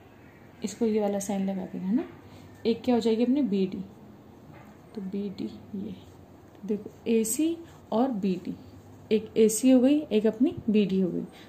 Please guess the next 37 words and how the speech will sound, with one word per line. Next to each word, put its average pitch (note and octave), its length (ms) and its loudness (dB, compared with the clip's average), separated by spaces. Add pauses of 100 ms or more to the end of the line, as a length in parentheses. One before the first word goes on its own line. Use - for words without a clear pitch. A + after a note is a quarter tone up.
(100)
तो G#3 60 -2
रेज G3+ 260 4
हमने G#3+ 180 4
लिख G#3+ 160 2
दी F#3+ 120 -2 (100)
एसी, A3 400 0
बीडी। F#3+ 360 0
देखो F#3+ 240 -2 (360)
ये B3+ 80 4
raise A3+ 220 6
का B3+ 140 0
साइन G3+ 320 0
है F3+ 160 -2
ना, D4+ 100 0 (200)
तो A#3+ 80 -2
ऊपर A#3+ 160 -2
इसको A#3 260 -2
बनाना G3+ 400 -2
ज़रूरी F#3 420 -4
है F#3+ 80 -2
आपको। - 260 -10 (360)
तो - 80 -10
एसी G3+ 300 -4
raise A3 320 0
है D4 120 -4 (340)
तो G#3+ 60 -4
आप G#3 180 -6
ऐसे G3+ 220 -4
रे G#3+ 180 -2
बनाना G3+ 400 -4
ऊपर, C4 260 -6 (1080)
और F#3+ 140 -10
बीडी G3 320 -4 (280)
ये G3 80 -4
भी G#3+ 180 -4
रे A#3+ 160 2
है C4 100 -2